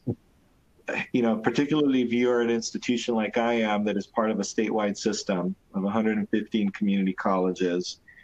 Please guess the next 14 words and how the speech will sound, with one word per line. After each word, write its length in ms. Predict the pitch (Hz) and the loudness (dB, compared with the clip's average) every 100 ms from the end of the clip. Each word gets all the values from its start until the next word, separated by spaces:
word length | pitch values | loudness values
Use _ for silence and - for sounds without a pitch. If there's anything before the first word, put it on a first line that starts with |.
| - - - - | -20 -20 -8 -2
and 100 | 104 | 0
then 120 | 113 | 2
I'm 160 | 120 113 | 0 0
part 220 | 123 123 | 2 2
of 100 | 113 | 2
a 80 | 107 | 2
multi-college 1600 | 110 113 123 113 110 - - _ _ _ - 117 113 107 - | 0 0 0 0 0 -8 -20 _ _ _ -2 0 2 0 -4
district, 600 | - 113 - - 98 110 - | 0 0 0 0 0 -2 -4
so 120 | 107 | -2
that's 240 | 95 101 | 0 0
another 320 | 98 104 107 107 | 0 0 2 2
layer 340 | 101 98 101 | 2 2 2
of 100 | 95 | 0
infrastructure. 880 | 98 - 95 - 90 90 - 92 98 | -2 -2 -4 -2 -4 -2 -2 0 -2